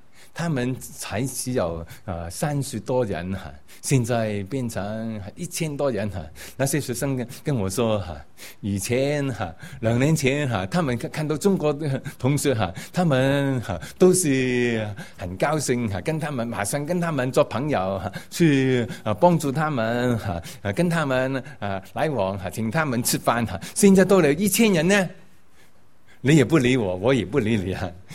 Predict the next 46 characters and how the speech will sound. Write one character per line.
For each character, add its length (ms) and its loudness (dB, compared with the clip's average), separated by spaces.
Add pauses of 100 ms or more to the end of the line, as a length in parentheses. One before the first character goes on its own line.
(100)
哈， 400 -4 (220)
哈， 220 -10 (400)
哈， 280 -8 (180)
要 140 10
帮 180 8
人 240 8
哈， 320 2 (200)
他， 260 2
他 140 0
们 120 -2
就 100 2
担 200 2
心 260 4
哈， 300 -4 (240)
啊， 280 -4 (120)
帮 180 10
一 100 4
个 320 8
不 140 -2
帮 220 2 (200)
一 120 0
个 260 6
哈， 220 -4 (160)
那 720 2
也 140 2
不 100 2
行 460 4
哈， 160 -6 (160)
要 100 8
帮 220 6
所 260 8
有 260 6
哈， 140 -2 (100)
他 120 4
们 160 2
也 100 4
帮， 220 6
呃， 280 2 (200)
呃， 100 0
帮 180 4
不 140 4
来 340 2
哈， 220 -4 (220)
所 120 -4
以 420 2
哈， 200 -6